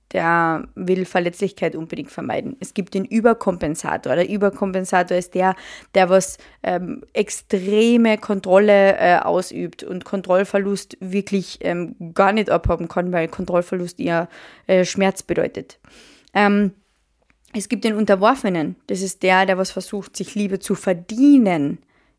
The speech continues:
indem er sich irgendwie selber verliert, indem er sich überanpasst, indem er sich anderen unterwirft.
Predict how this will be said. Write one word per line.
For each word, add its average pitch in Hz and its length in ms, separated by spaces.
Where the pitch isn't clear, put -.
indem 196 320
er 175 140
sich - 340
irgendwie 185 340
selber 208 460
verliert, 175 540
indem 190 240
er 190 80
sich 185 240
überanpasst, - 840
indem 190 200
er 185 60
sich - 200
anderen 185 340
unterwirft. 185 960